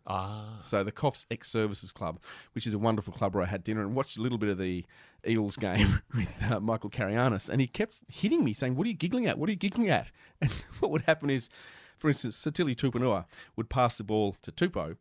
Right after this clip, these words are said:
Speaker 2: who would knock on. Tupouniua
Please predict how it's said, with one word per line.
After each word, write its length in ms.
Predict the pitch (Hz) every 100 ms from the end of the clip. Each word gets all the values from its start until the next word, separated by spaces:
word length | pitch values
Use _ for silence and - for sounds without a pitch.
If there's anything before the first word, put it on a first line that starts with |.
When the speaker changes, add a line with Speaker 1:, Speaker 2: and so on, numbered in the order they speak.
| _
Speaker 2:
who 100 | -
would 120 | 104 107
knock 200 | 104 135
on. 220 | 127 76 _ _ _ _ _ _ _ _ _ -
Tupouniua 760 | 170 160 143 156 339 - -